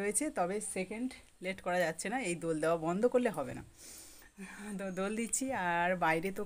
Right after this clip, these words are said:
কাজ প্রায় হয়ে গেছে। দেখো এই যে জামা কাপড় সব কাচা হয়ে গেছে, মা কিছুটা কেচে দিয়েছে, আমিও কিছুটা কাচলাম। আর ও স্নান করবে, সেই জন্য ওর জলও এই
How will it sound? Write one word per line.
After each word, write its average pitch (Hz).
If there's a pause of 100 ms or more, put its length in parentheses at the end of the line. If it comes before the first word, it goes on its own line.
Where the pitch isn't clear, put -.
কাজ 180 (140)
প্রায় 180
হয়ে 175
গেছে। 190 (160)
দেখো 175 (440)
এই 180
যে 180
জামা 165
কাপড় 196
সব 190 (460)
কাচা 170
হয়ে 190
গেছে, 208 (180)
মা 185 (140)
কিছুটা 190
কেচে 190
দিয়েছে, 196 (100)
আমিও 180
কিছুটা 190
কাচলাম। 190 (520)
আর 165 (160)
ও - (120)
স্নান 185
করবে, 196 (100)
সেই 175
জন্য 185 (160)
ওর 180 (120)
জলও 170 (100)
এই 170